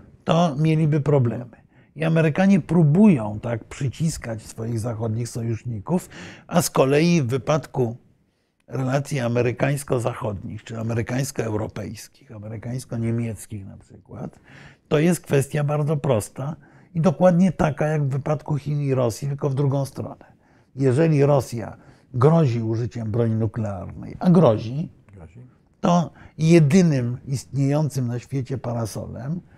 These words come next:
Speaker 1: jest parasol Stanów Zjednoczonych. Wobec tego Europa do pewnego momentu z Amerykanami się boksowała, e, kłóciła, spierała i tak dalej. Natomiast,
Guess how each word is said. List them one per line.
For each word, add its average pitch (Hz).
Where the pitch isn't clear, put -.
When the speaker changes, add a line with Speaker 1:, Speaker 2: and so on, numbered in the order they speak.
Speaker 1:
jest 175
parasol 143
Stanów 139
Zjednoczonych. 123
Wobec 113
tego 147
Europa 143
do 135
pewnego 156
momentu 139
z 127
Amerykanami 135
się 131
boksowała, 135
e, 127
kłóciła, 131
spierała 131
i 113
tak 117
dalej. 127
Natomiast, 135